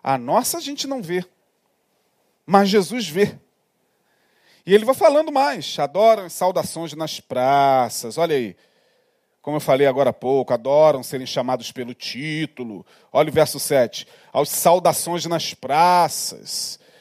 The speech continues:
Os serem chamados pelos homens. Rabi, Rabi, Rabi. É, Jesus vai chegando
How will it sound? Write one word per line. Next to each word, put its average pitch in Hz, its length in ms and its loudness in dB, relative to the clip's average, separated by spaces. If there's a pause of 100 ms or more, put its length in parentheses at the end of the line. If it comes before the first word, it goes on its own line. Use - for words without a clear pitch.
(300)
Os 151 100 -8
serem 202 300 4
chamados 190 580 2
pelos 190 380 -4
homens. 196 420 2
Rabi, 214 1300 0 (300)
Rabi, 208 1400 0 (1400)
Rabi. 226 1080 2 (1700)
É, 180 140 4
Jesus 208 320 0
vai 226 100 6
chegando 208 840 0